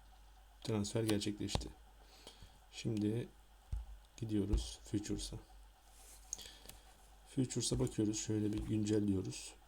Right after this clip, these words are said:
Evet, beş, beş dolar elli dokuz sent var. Şimdi geldik buradan. Ee, enstrümanımız Casper.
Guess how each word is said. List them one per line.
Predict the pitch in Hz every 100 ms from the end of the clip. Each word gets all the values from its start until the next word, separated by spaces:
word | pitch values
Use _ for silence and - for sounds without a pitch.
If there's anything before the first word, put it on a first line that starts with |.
| - - -
Evet, | 117 101 - -
beş, | 120 - - - - - - - - - - - - - - - - 113
beş | 113 107 -
dolar | 101 107
elli | 107 104
dokuz | 104 104
sent | - 101 110 - -
var. | 95 - - - - - - - - - - - - - - - - - - - - - - - - -
Şimdi | 135 131
geldik | 127 110 120 - - - - - - 127
buradan. | 117 104 110 123 - - - - - - - - - -
Ee, | 117
enstrümanımız | 110 - 117 - 117 113 113 120 - -
Casper. | 123 110 - 104 -